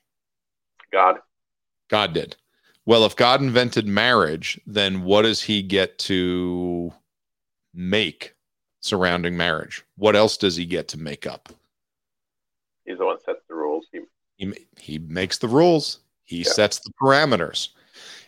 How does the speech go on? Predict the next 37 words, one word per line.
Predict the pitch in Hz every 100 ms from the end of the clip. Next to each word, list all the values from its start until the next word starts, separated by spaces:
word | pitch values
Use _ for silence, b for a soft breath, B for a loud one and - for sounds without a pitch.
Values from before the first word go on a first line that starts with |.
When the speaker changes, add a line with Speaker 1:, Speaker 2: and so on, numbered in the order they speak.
| -
Speaker 2:
And | 101 101
in | 95
Genesis | 90 117 120 - 113
chapter | - 107 - 92
two, | - 127 131 139 139
starting | - 110 95
in | 98
verse | 92 92
twenty-one, | - 110 104 98 113 120
"And | 104
the | 90
Lord | 101 104 101
God | 101 104
caused | - 101 98 -
a |
deep | 85 98 -
sleep | - 107 117
to | -
fall | - 92 90
upon | - 82
Adam, | 95 131 139 127
and | 90
he |
slept, | 78 - 127 123 -
and | 85
he |
took | 80 98 -
one | 90 85
of | 80
his | 76
ribs." | 104 135 135 131 123 - _ b b b b b
And | 90 90
we | 92
know | 98 92
the | -
story | - 113 117 120
there. | 117 120 120 120 110